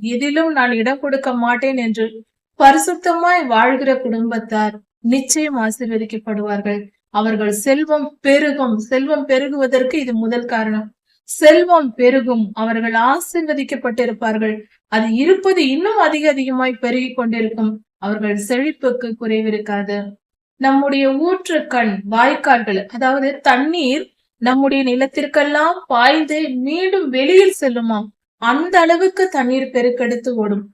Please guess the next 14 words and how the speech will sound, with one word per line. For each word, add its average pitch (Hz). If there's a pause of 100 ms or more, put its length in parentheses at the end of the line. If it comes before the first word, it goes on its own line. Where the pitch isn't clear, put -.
(140)
அப்படி 294
என்றால் 226
கர்த்தருடைய 349 (140)
ஆசீர்வாதம் 226 (360)
அந்த 214
குடும்பத்தில் 254 (320)
அவர்களுக்கு 330
திருப்தி 277
அளித்ததும் 269
அல்லாமல் 220 (300)
மற்றவர்களுக்கும் 302
தானம் 233
தர்மம் 233
செய்யும்படியாக, 220